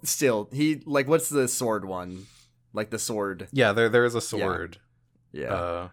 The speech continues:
Speaker 2: Uh,
Speaker 1: Um, I
Speaker 2: upgrade.
Speaker 1: feel like Taichi is Mister Tiger Drop.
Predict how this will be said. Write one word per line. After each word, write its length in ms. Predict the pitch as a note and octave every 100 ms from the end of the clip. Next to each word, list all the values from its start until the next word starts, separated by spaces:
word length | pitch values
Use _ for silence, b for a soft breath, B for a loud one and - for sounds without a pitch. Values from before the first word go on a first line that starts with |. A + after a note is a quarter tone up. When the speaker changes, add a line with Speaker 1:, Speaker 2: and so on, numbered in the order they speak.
| _
Speaker 2:
Uh, 20 |
Speaker 1:
Um, 460 | A#2+ A#2+ A#2+ A#2+ - -
I 40 |
Speaker 2:
upgrade. 180 | G2 C3
Speaker 1:
feel 120 | E3+ G#3
like 120 | F#3+
Taichi 420 | F3+ E3+ - E3+
is 260 | C#3+ - -
Mister 320 | C#3+ C3 A#2
Tiger 320 | A#2+ F#2 D2
Drop. 420 | - - - -